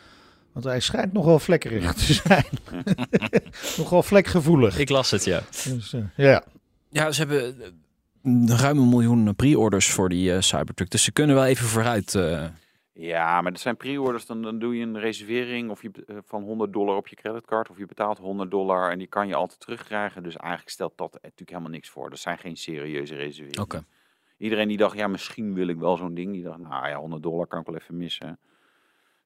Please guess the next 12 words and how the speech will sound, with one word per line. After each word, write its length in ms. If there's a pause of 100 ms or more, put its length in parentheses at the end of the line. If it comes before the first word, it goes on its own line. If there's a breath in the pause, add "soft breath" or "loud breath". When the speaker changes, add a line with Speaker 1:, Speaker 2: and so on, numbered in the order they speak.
Speaker 3:
Dat 100
zijn 200
gewoon 200
niet 180
zo, 340
eh, 260 (1200)
niet 260 (120)
echte 420
reserveringen, 760
laten 180
we 60
zeggen. 260